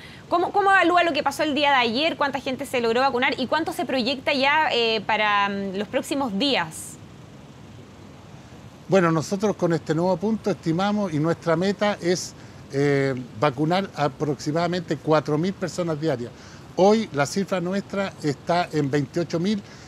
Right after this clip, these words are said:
Speaker 2: y la meta que nos ha puesto el Ministerio con las dos vacunas es llegar a las doscientas mil.
Speaker 1: ¿Eso solamente en el, en el sector del Estadio Nacional o en todos los centros?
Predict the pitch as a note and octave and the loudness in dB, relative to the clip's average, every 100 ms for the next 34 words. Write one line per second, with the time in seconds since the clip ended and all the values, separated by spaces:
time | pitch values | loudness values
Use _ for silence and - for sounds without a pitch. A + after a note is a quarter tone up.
0 | - D3+ C#3+ C#3+ F#3 F3+ C#3+ C#3 C#3 - | -4 0 2 4 2 0 0 0 0 0
1 | E3+ E3 D3 C#3 C3 A#2 E3+ E3+ D#3+ C#3 | -2 0 -2 0 -2 -2 -2 0 -2 -2
2 | B2+ A#2+ A#2+ E3 E3+ D3 G3+ G#3+ G#3 - | -2 -4 -2 -4 -4 -4 -2 -2 -4 -10
3 | - - - E3+ - C3 C#3 D#3+ F3 - | -20 -14 0 0 0 -2 2 2 2 -2
4 | C3+ C#3 B2+ B2+ A#2 D#3 D#3+ C#3 C#3+ C3 | -2 -2 -2 -4 -4 -2 -4 -2 -4 -2
5 | C3+ F#2+ - - - - B3 E4+ D#4 D#4 | -2 -4 -12 -20 -20 -4 -2 0 0 2
6 | F4+ E4 F4+ F4+ F4 E4+ E4 D#4+ D#4 D4 | 0 0 0 0 0 0 0 0 -2 -2
7 | C#4 - B3+ B3+ C4 A3 D4+ C4 C#4+ C#4+ | -4 -2 -2 -2 -4 -2 -2 0 -2 0
8 | C#4 D4+ C#4+ C#4 D4 F#4 - C#4 C4+ C#4 | 0 0 -2 -2 0 0 2 0 2 2
9 | C#4 C4 F#3 F3 D3+ - | 0 -2 -4 -4 -6 -8